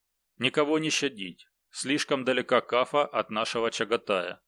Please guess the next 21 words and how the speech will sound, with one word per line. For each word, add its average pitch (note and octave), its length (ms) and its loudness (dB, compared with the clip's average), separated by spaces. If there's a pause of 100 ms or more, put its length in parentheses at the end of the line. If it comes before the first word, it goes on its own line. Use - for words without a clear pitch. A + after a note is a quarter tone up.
(320)
Слишком E3 580 0
много C#3+ 260 2
пленных B2+ 540 -4
умрёт A2+ 400 -2
по B2 80 2
дороге. G2 560 0 (480)
Лишь C3+ 240 -2
единицы C#3 580 -4
достойны A#2+ 500 0
пощады, F#2+ 600 -2 (460)
вроде A2+ 280 2
красивых G#2 540 0
женщин B2 420 -4
для G#2+ 140 0
услады G#2 480 -2
тела. F#2 460 -6 (640)
Сардары F3+ 440 4
сидели B2+ 360 0
молча, C3+ 640 -2 (120)
переваривая C#3 640 2
услышанное. F#2+ 840 -4